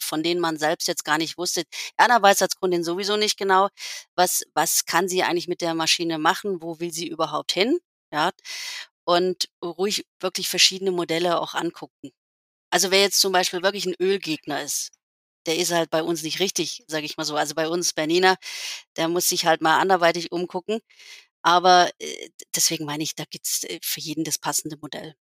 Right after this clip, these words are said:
Und ja, Sabine, es ist so, man selbst ist natürlich schon auch ein Fan von 'ner Marke. Das ging mir als Verkäuferin nicht anders. Nichtsdestotrotz kommst du eine, eine sachliche Beratung von der Verkäuferin oder dem Verkäufer,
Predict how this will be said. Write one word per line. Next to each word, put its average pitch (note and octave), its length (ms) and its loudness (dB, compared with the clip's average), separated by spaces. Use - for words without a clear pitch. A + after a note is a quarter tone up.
Und F3+ 180 0
ja, E3+ 360 6
Sabine, F3 460 2
es E3 120 -2
ist F#3+ 200 0
so, G3+ 220 0
man F3+ 360 2
selbst E3+ 420 2
ist F3+ 180 -2
natürlich F3 440 -2
schon F#3+ 360 0
auch E3+ 280 2
ein D#3+ 120 -4
Fan F3 340 2
von E3+ 180 0
'ner E3+ 120 2
Marke. E3 600 2
Das - 180 -2
ging E3+ 180 -2
mir F#3+ 140 4
als D#3+ 140 0
Verkäuferin F3 520 -4
nicht E3 180 -2
anders. G3 400 2
Nichtsdestotrotz - 1000 0
kommst - 380 -4
du D3+ 180 -16
eine, C#3+ 500 -6
eine C#3+ 180 -6
sachliche D#3+ 480 2
Beratung D#3+ 560 0
von D3 420 -10
der D#3+ 80 -10
Verkäuferin D3+ 600 -6
oder D3 140 -6
dem C#3 140 -8
Verkäufer, - 520 -10